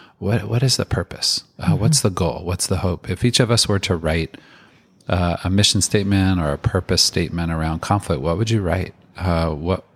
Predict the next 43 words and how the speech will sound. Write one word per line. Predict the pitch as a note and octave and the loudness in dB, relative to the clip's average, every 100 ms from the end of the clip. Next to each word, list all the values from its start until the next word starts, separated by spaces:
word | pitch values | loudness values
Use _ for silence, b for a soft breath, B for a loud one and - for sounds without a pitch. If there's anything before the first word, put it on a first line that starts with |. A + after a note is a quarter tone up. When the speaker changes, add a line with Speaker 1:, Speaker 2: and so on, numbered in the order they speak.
| _ | _
Speaker 1:
you, | - F#2+ F2+ | -2 0 0
if | F2+ A2 | -2 0
you | G2+ | 2
just | G2+ - | 2 2
wrote | F2 | 0
one | E2 F#2+ | 0 0
sentence | - F#2 D#2 - | 0 -2 -2 -4
or | F#2+ | -2
two | A2 | 0
sentences, | G#2 B1+ - - - B B B B B B | 2 0 -2 -4 -6 B B B B B B
and | - F#2 | 0 2
maybe | F2+ | 4
you | F#2 | 4
hit | F#2 | 2
the | F#2+ | 2
pause | F#2 F2+ F2 | 2 2 2
button | F2 D#2+ | 0 2
on | E2+ | 0
the | E2 | 2
podcast | G#2+ G#2 D#2 D#2 - | 0 0 -2 -2 -2
and | G2 | -2
say, | - F2 | 0 0
"Hmm, | E2+ A2+ F#2 F2+ | 2 0 0 -2
let | F#2+ | 0
me | F#2+ | 0
think | G2+ F#2 | 0 -2
about | - - | -2 -2
that, | - | -4
and | E2 | -4
let | F2 | -2
me | F#2 | 0
write | F2 E2+ | 2 0
a | |
few | E2+ F2+ | 2 0
words." | E2+ F#2+ - - B B B B B _ | 0 0 -2 -8 B B B B B _
Uh, | F2+ E2+ D#2+ C#2+ - _ _ _ _ - | 0 2 2 0 -6 _ _ _ _ -2
or, | G2 G2 G#2 - | 2 4 2 2
and | G2 | 2
or | G2 | 2
come | - F#2+ | 2 0
back | F2+ F#2 | 2 0
to | - | -2
that. | E2 - | -4 -6